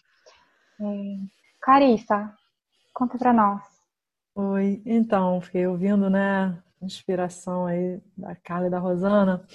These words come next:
Speaker 2: Fiquei pensando aqui como é que foi esse processo pra mim. Eu, eu, eu, eu escrevo artigos, né, públicos, assim, não, não, não necessariamente acadêmicos, é, co-, ideias simples para serem compartilhadas.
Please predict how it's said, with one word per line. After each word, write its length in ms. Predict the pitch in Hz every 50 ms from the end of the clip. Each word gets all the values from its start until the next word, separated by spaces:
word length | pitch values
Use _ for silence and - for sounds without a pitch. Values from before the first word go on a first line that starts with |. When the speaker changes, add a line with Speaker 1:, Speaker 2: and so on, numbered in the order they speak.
| - - - - _ _ _
Speaker 2:
Fiquei 240 | _ _ - - 180
pensando 500 | 175 - 190 185 185 175 - 196 185 185
aqui 240 | 185 185 - 185 175
como 300 | 175 - 185 180 180 185
é 20 |
que 80 | 190 -
foi 120 | - 196
esse 100 | 196 196
processo 300 | - 180 175 190 180 -
pra 80 | - 196
mim. 160 | 190 180 180
Eu, 140 | 180 185 -
eu, 360 | - 196 185 185 185 - -
eu, 200 | - 175 180 -
eu 100 | - 190
escrevo 640 | 190 190 - - 202 196 202 202 190 202 202 196 185
artigos, 600 | 170 175 170 - - - 190 180 190 185 165 175
né, 240 | 170 170 170 170 165 - _ -
públicos, 440 | - 208 196 185 175 170 - 175 170
assim, 240 | 165 - - 175
não, 180 | 170 175 170 165 185 175 170 170 185 175 170 190 - -
não, 280 | 180 170 175 180 185 180
não 380 | 170 175 175 180 180 180 180 175
necessariamente 580 | 196 180 175 170 170 - - 165 170 170 - 175
acadêmicos, 840 | 170 180 180 165 165 165 165 175 185 190 - 202 202 - - - _ _ _ _ _ _ _ _ _ _ _ _ _ _ _ _ _ 269
é, 500 | 220 185 180 180 175 170 175 170 170 165 165 _ -
co-, 160 | - - - _ _ - -
ideias 680 | 180 180 175 180 175 180 180 180 180 175 - - - _ _ _ _ - _ _ _
simples 480 | - - 220 214 214 208 214 190 180
para 180 | - - 180 180
serem 260 | 175 - 190 180 180
compartilhadas. 920 | 175 190 180 175 190 180 170 - 202 180 180 175 180 196 196 220 220 -